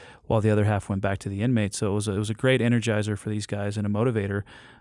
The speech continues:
um, and what we would call, I guess, a, an incentive for, uh, for some of the participants coming, coming forward. You know, we have a waiting list currently of, of inmates that wanna take the course, and so we were just excited to see, um, just how far we've come. You know, these guys are,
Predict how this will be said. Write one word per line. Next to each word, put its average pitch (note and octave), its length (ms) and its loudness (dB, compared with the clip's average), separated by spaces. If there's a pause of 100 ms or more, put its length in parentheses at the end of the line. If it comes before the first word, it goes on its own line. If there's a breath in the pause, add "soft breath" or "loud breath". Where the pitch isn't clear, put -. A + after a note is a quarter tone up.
um, G#2 280 2
and G#2+ 140 4
what A#2 100 4
we A2+ 80 4
would A2 100 0
call, A2+ 200 2
I G#2 80 2
guess, G2+ 240 -2
a, G2+ 240 -4
an G#2 100 -2
incentive G2+ 640 -2
for, G#2 460 -2
uh, G2 380 -4
for - 140 -6
some A2+ 140 0
of G#2+ 60 0
the G#2+ 60 -2
participants - 540 -6
coming, G2+ 320 -4 (280)
coming G#2 240 -2
forward. A2 340 0
You G#2 80 -4
know, G2+ 80 -2
we G2+ 100 -2
have G2+ 120 -2
a G2 60 -4
waiting G#2 300 0
list G2+ 200 -6
currently G2+ 380 -6
of, G2+ 200 -10 (420 loud breath)
of G#2 240 -6
inmates G#2 360 2
that G2 100 -2
wanna G2+ 160 -4
take A2 220 -4
the G2+ 80 -12
course, A2+ 420 -2 (420 loud breath)
and A2 140 0
so B2 140 4
we B2+ 80 6
were C#3 80 4
just B2+ 180 2
excited A2+ 460 0
to A2 100 -4
see, A2 480 -2
um, G2+ 340 -6
just G#2 200 -4
how A2 100 0
far A2 180 -2
we've G#2+ 200 -2
come. G#2+ 340 -2
You G#2+ 80 -4
know, G#2+ 100 -2
these G#2 180 -2
guys G#2+ 280 -2
are, G#2 200 -2